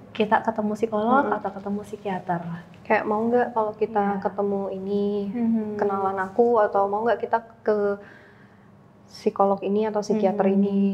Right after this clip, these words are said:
Speaker 1: Iya.
Speaker 2: Gitu ya, Mbak, berarti
Speaker 1: Iya,
Speaker 2: ya?
Speaker 1: kita tawarkan.
Speaker 2: Hmm.
Speaker 1: Dan temani kalau bisa. Oke, temani gitu.
Speaker 2: Tetap intinya temani.
Speaker 1: Iya, benar, ditemani,
Speaker 2: Heeh.
Speaker 1: jangan ditinggalkan sendiri.
Speaker 2: Nah.
Speaker 1: Gitu. Karena memang apa ya,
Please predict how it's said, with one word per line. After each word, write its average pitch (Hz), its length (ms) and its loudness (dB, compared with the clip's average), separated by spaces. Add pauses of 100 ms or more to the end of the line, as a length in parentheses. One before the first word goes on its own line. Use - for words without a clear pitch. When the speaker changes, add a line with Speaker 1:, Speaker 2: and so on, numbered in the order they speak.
(120)
Speaker 1:
Iya. 202 160 -4
Speaker 2:
Gitu 180 100 2
ya, 190 160 4
Mbak, 185 200 -2
berarti 190 100 2 (100)
Speaker 1:
Iya, 180 140 0
Speaker 2:
ya? - 20 0
Speaker 1:
kita 185 200 -4
tawarkan. 185 600 -4
Speaker 2:
Hmm. 202 220 0 (320)
Speaker 1:
Dan 202 160 2 (340)
temani 240 440 2 (360)
kalau 180 200 -4
bisa. 185 340 -4 (400)
Oke, 254 260 2
temani 190 540 2
gitu. 170 300 0 (200)
Speaker 2:
Tetap 247 460 2
intinya 220 480 4 (240)
temani. 214 300 0
Speaker 1:
Iya, 170 180 6
benar, 190 260 4
ditemani, 202 640 2
Speaker 2:
Heeh. - 80 -8
Speaker 1:
jangan 190 240 0
ditinggalkan 185 560 0
sendiri. 180 540 0 (100)
Speaker 2:
Nah. 190 580 -4
Speaker 1:
Gitu. 175 340 -4 (120)
Karena 202 240 0
memang 214 480 0 (560)
apa 196 220 -2
ya, 175 160 2